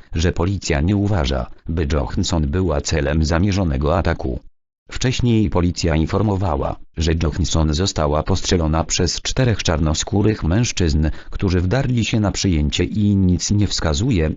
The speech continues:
by atak był wymierzony w nią lub by miał związek z jej działalnością.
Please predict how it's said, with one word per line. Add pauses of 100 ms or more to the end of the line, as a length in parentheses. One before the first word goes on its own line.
(160)
by
atak
był
wymierzony
w
nią
lub
by
miał
związek
z
jej
działalnością.